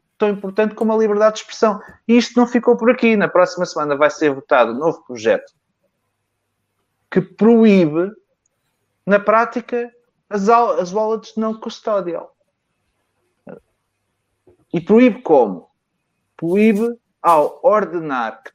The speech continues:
todas as transações que aconteçam on-chain, que sejam recepcionadas por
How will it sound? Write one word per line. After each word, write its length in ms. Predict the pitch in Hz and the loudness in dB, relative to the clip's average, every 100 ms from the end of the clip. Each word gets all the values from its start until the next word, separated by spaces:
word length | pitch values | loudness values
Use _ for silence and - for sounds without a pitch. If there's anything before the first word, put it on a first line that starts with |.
| _ | _
todas 540 | 277 294 269 202 165 | 2 4 4 0 -6
as 180 | 170 160 | -8 -10
transações 1000 | - 233 240 208 196 175 - 165 143 139 | -8 -6 -4 -4 -4 -6 -8 -10 -10 -10
que 80 | - | -10
aconteçam 880 | 143 - 151 147 196 175 - 127 - _ - _ _ _ _ | -8 -6 -6 -2 -2 -2 -4 -8 -8 _ -20 _ _ _ _
on-chain, 800 | 208 240 214 196 - 147 113 95 - _ _ _ _ | 2 4 2 0 0 2 2 -4 -16 _ _ _ _
que 80 | - | -14
sejam 420 | 165 220 220 196 190 | -6 0 0 0 -6
recepcionadas 840 | - 185 175 156 139 120 110 107 | -4 -4 -2 -4 -6 -6 -8 -10
por 360 | _ 147 139 | _ -4 -4